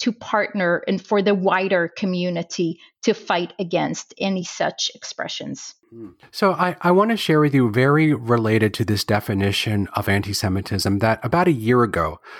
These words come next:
Speaker 2: I attended a workshop on anti-Semitism that was hosted by a Jewish social justice organization here in North Carolina.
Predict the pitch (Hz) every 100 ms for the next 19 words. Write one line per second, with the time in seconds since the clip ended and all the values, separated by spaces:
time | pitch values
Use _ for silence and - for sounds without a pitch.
0 | - 123 107 131 123 110 98 95 113 -
1 | - 101 101 - 107 104 101 101 107 104
2 | 90 95 98 85 87 101 95 104 - 123
3 | - 131 110 107 101 95 - 110 113 -
4 | - - 107 - 101 - 101 - 107 -
5 | 90 90 90 87 85 87 90 92 87 87
6 | 85 - - 85 78 80 80